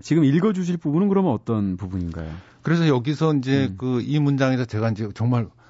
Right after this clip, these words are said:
Speaker 2: 확 놀랬던 그런
Speaker 1: 네.
Speaker 2: 문장이거든요.
Speaker 1: 아까 그 네 번 감탄한 것 중에 하나.
Speaker 2: 예, 맞습니다.
Speaker 1: 네, 네. 네.
Speaker 2: <laughs> 그래서 그 이,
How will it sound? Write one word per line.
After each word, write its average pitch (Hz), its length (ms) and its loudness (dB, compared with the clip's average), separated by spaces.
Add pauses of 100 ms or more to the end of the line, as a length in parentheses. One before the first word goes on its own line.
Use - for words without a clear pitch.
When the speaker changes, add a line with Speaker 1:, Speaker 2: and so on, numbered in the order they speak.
(220)
Speaker 2:
확 - 280 0
놀랬던 104 840 0
그런 104 200 -2
Speaker 1:
네. 92 60 0
Speaker 2:
문장이거든요. 85 680 -4
Speaker 1:
아까 104 120 -8
그 113 100 -4
네 127 140 2
번 156 160 -2
감탄한 131 340 -2
것 117 120 -2
중에 113 120 -2
하나. 117 280 0 (220)
Speaker 2:
예, 104 140 0
맞습니다. 87 380 -2
Speaker 1:
네, 101 300 -2
네. 101 120 0 (180)
네. 85 140 -6 (100)
Speaker 2:
<laughs> - 120 -20
그래서 143 280 0
그 147 260 2
이, 151 380 0